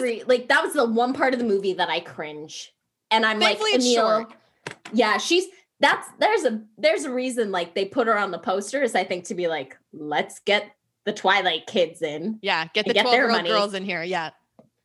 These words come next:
Speaker 1: But it's gonna be, like, ten minutes max.
Speaker 2: Yeah.
Speaker 1: And
Speaker 2: It was brief.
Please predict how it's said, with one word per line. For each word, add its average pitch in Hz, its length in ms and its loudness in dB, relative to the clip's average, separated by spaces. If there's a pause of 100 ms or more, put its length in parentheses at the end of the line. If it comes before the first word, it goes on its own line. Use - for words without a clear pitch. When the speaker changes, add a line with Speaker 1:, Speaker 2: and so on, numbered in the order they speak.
(120)
Speaker 1:
But 254 100 6
it's 240 180 0
gonna 262 180 2
be, 226 140 2
like, 180 340 -4 (180)
ten 220 280 0
minutes 185 300 -6
max. 139 400 -12 (520)
Speaker 2:
Yeah. - 180 -10 (160)
Speaker 1:
And 160 360 -6 (600)
Speaker 2:
It 214 80 2
was 185 140 -4
brief. - 340 -10